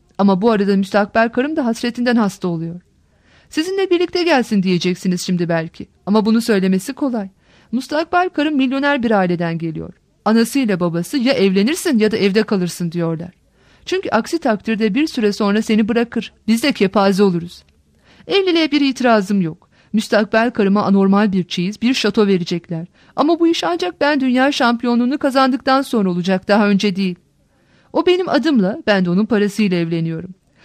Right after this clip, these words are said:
Yalnızca paraya razı olamam. Hadi, şimdilik hoşça kalın. Saat sekizde görüşürüz. Fişer'le evlenme tasarılarını anlatarak kendi karakteri hakkında söylenenlerin yine kendisi üzerinde yarattığı etkiyi gizlemişti.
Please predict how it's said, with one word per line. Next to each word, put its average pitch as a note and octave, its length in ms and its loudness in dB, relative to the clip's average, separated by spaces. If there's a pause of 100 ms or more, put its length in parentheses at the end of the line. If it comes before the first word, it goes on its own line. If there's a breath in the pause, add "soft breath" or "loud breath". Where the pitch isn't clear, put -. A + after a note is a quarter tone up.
(160 soft breath)
Yalnızca F4+ 420 -2
paraya D4 360 -2
razı C4+ 300 -2
olamam. G3 380 0 (180)
Hadi, G3 180 -4 (300)
şimdilik A#3 400 2
hoşça A3 260 0
kalın. F3 300 -4 (180 soft breath)
Saat C4+ 260 2
sekizde C#4+ 360 0
görüşürüz. B3 640 -4 (580)
Fişer'le D#4+ 540 0
evlenme C#4 440 0
tasarılarını A3 640 0
anlatarak G#3+ 640 0
kendi G#3+ 280 2
karakteri A3+ 460 0
hakkında G#3+ 420 0
söylenenlerin G3 800 2
yine D4+ 160 0
kendisi C4+ 460 0
üzerinde C4 360 0
yarattığı A3 460 0
etkiyi A#3 380 0
gizlemişti. G3 680 0